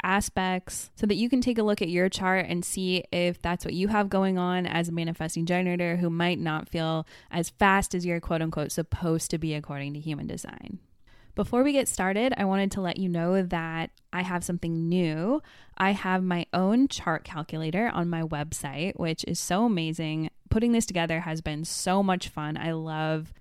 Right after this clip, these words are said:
techie things and new tools. And what I really like about this calculator is that it covers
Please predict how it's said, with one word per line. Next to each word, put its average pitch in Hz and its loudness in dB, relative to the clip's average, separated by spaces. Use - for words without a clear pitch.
techie 190 -4
things 170 0
and 165 -2
new 170 0
tools. 156 -2
And 190 2
what 196 4
I 202 4
really 240 2
like 214 2
about 175 2
this 170 0
calculator 170 0
is 175 0
that 160 0
it - -6
covers 320 -2